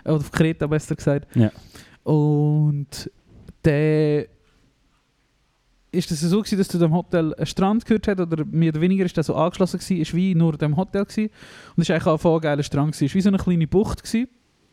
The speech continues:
Speaker 1: ähm, was eben auch immer so reingewellt hat. Und da wir vorher noch nie in der Ferien gewesen sind, ausser einer, der mitgekommen ist, der mit seiner Familie immer so pauschal Strandferien gemacht hat,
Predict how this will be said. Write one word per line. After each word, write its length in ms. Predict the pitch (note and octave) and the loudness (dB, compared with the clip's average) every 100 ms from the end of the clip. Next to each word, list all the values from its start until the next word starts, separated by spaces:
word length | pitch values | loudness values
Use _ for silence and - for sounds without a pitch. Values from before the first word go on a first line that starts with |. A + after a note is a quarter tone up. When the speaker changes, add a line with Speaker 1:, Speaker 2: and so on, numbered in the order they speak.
| _ _ _ - - | _ _ _ -18 -4
Speaker 1:
ähm, 320 | - D#3+ D#3 - - - - | 0 2 0 -4 -16 -20 -8
was 120 | - | -2
eben 120 | E3+ D#3+ | 2 2
auch 180 | C#3+ | 0
immer 140 | E3+ F3 | 0 0
so 120 | D#3 | 0
reingewellt 720 | D#3+ E3+ - C#3+ D3+ D#3 - | 0 0 0 -4 -2 -4 -4
hat. 200 | C3+ - | -6 -6
Und 440 | - D#3 D3+ D3 - - - _ _ _ - _ _ - | -4 -2 -2 -6 -12 -18 -20 _ _ _ -20 _ _ -2
da 220 | D#3+ F3 | 2 4
wir 120 | E3 | 2
vorher 300 | F3 F#3+ F3+ | 2 2 2
noch 100 | D#3+ | 0
nie 200 | D#3+ F3 | 0 0
in 60 | C#3+ | 0
der 80 | C#3+ | 0
Ferien 340 | E3 G3 G#3+ | 0 2 -2
gewesen 220 | - G#3+ | 0 -2
sind, 320 | G3 F#3 B3+ - - | 0 -4 -6 -10 -6
ausser 240 | F3 F#3 - | -4 -2 -4
einer, 280 | - C#3+ G3 | -2 0 2
der 100 | G#3 | 0
mitgekommen 320 | G3+ - A3 | -2 -2 -2
ist, 100 | A3+ | -2
der 200 | E3 D3 | 0 0
mit 160 | C#3+ C#3 | 0 -2
seiner 200 | D3 C3 | -2 -2
Familie 360 | D#3+ E3 F#3 F3 | 0 2 2 0
immer 140 | F3+ | 0
so 180 | - E3 | -2 -2
pauschal 520 | - E3 D#3 D#3+ D#3 | 0 0 0 0 -2
Strandferien 640 | - - D#3+ - D#3 D#3 | -4 -2 0 0 -2 -2
gemacht 300 | - D3+ - | -4 -6 -2
hat, 120 | E3 | -4